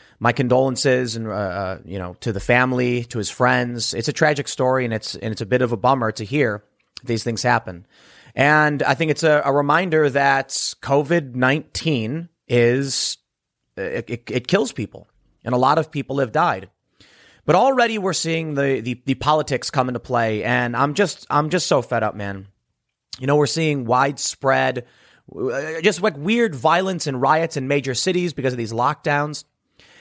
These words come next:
And, you know, based on the numbers,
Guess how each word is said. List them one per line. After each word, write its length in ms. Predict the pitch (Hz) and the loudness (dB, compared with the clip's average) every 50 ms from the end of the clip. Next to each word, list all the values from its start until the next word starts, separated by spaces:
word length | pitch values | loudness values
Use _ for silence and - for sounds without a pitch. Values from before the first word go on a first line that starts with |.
| - _ | -16 _
And, 500 | - 143 147 151 147 147 147 139 147 139 - - | 0 2 4 4 4 2 0 -2 -4 -4 -4 -8
you 160 | 113 135 147 | -8 -4 -2
know, 100 | 151 139 | -2 0
based 300 | 117 180 190 220 - - | 2 2 0 2 2 0
on 120 | 185 170 | -2 -2
the 60 | 147 131 | -2 -4
numbers, 840 | 127 131 151 202 208 147 123 101 87 - - - - - - | -2 -2 -2 -2 -2 -2 -4 -6 -6 -8 -10 -10 -8 -8 -10